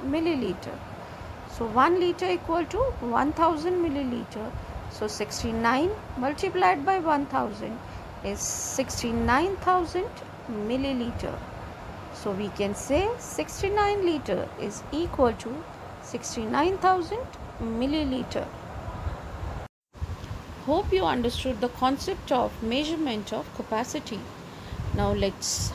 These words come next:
have a recap of the chapter through an assignment, kids. So here question number one we have one liter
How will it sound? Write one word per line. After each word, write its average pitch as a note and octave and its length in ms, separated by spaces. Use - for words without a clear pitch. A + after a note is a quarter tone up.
have E4+ 280
a F4+ 100
recap B3+ 560
of G3+ 200
the G3+ 80
chapter B3+ 600
through E4+ 240
an D4 180
assignment, F#3+ 600
kids. - 440
So A#3+ 120
here A3+ 180
question B3 400
number F#4 260
one C4+ 360
we B3 140
have F#3 260
one F4 300
liter A#3+ 480